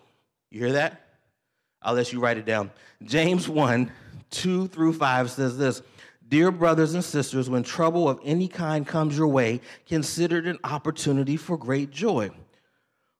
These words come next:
For you know that when your faith is tested, your endurance has a chance to grow.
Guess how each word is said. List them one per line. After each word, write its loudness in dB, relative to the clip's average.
For 4
you 2
know 4
that 2
when 4
your 4
faith -2
is -2
tested, -4
your 4
endurance 4
has -2
a -2
chance -4
to -6
grow. 0